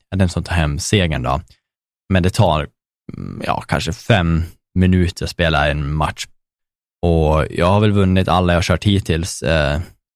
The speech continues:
jag tror inte att man kör mot bottar hela vägen, för jag har spelat kanske en tjugo matcher nu, så jag tror man släpps lös ganska snabbt, för det, det, det står att jag söker,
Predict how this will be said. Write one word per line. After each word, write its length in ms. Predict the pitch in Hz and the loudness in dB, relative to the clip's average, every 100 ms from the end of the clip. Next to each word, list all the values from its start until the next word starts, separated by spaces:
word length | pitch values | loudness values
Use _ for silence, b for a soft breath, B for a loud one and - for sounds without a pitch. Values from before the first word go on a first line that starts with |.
| _ - | _ -4
jag 120 | 98 | -2
tror 300 | - 110 95 | 2 2 2
inte 240 | 87 - | 0 -2
att 60 | 90 | 0
man 100 | 90 | 0
kör 220 | 98 87 | 2 0
mot 220 | 85 87 | 0 -4
bottar 600 | 80 - _ 78 80 78 - _ _ _ _ _ - | -8 -8 _ 0 0 0 -6 _ _ _ _ _ 0
hela 240 | 90 87 | 2 4
vägen, 360 | 85 78 76 73 | 2 2 0 0
för 120 | 98 | 2
jag 120 | 90 | 2
har 180 | 87 85 | 4 2
spelat 400 | - 92 85 85 | 0 0 2 2
kanske 220 | 78 80 | 0 -2
en 80 | 71 | -4
tjugo 440 | - 95 87 85 | -2 0 2 2
matcher 320 | 85 82 - 87 | 2 0 0 0
nu, 140 | 78 | 0
så 80 | 90 | -2
jag 80 | - | 0
tror 140 | 104 | 0
man 80 | 90 | 0
släpps 320 | - 82 - | 0 -2 0
lös 240 | 98 90 | 0 0
ganska 300 | - 73 - | -2 -4 -4
snabbt, 260 | - 92 - | -2 -2 0
för 60 | 90 | -2
det, 120 | 71 | -2
det, 160 | - 80 | -2 -2
det 120 | 95 | -2
står 320 | - 127 95 | 0 2 2
att 140 | - | 0
jag 100 | - | -6
söker, 680 | - 82 76 - - 71 76 | -2 0 0 -4 -4 -2 -4